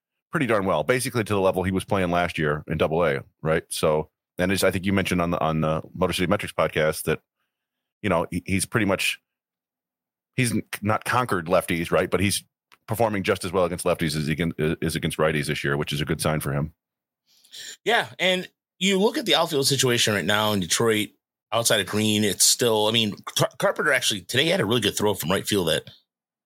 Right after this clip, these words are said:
Speaker 2: kinda surprised
Speaker 1: He's got
Speaker 2: me.
Speaker 1: a pretty strong arm, actually.
Speaker 2: Yeah.
Speaker 1: Uh, you know, if, if, uh,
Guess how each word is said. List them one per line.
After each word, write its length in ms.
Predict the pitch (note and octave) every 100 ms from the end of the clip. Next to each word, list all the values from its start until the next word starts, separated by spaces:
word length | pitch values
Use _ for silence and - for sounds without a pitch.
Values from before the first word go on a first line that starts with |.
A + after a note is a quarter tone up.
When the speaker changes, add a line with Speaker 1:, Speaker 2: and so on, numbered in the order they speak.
| _ -
Speaker 2:
kinda 140 | F#2
surprised 240 | - F#2+ F2+
Speaker 1:
He's 60 |
got 60 | F3+
Speaker 2:
me. 60 |
Speaker 1:
a 20 | D#3+
pretty 120 | D#3+
strong 220 | D#3+ C3+
arm, 200 | C3 B2
actually. 380 | E2+ B2+ F#2 E2+
Speaker 2:
Yeah. 100 | E2
Speaker 1:
Uh, 120 | E2+
you 100 | E2+
know, 100 | E2+
if, 140 | D#2+ - - - - - _ -
if, 300 | D2+ - -
uh, 140 | C2